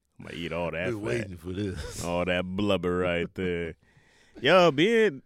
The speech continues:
Speaker 1: being fat again sucks.
Speaker 2: That's what you gotta ask yourself, people. If you were on an ice cap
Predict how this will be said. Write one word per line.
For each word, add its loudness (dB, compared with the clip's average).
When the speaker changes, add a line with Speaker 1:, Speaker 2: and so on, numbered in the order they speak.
Speaker 1:
being 0
fat 2
again 0
sucks. -8
Speaker 2:
That's 0
what -6
you -6
gotta 0
ask 2
yourself, 0
people. -4
If 4
you 4
were 8
on 6
an 4
ice 4
cap 2